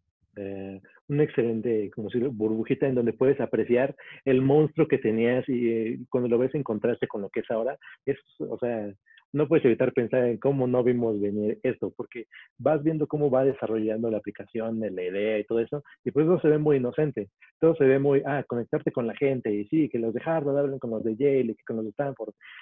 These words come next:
Y pues la idea general de la película, la idea de lo que era Facebook en ese momento,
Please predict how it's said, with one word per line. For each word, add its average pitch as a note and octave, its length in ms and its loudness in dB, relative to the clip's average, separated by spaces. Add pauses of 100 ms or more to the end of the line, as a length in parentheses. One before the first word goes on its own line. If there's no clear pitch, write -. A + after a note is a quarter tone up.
(100)
Y D3 80 0
pues C#3 160 2
la D3 100 6
idea F3 160 4
general D3 360 2
de D3 60 2
la C3+ 100 -2
película, C3+ 460 0 (320)
la C3+ 240 -2
idea B2+ 160 4
de D#3+ 80 4
lo A#2+ 100 0
que C3+ 120 -2
era C3 100 -2
Facebook C3 380 2
en A#2 120 -2
ese B2 140 -6
momento, A#2+ 400 -4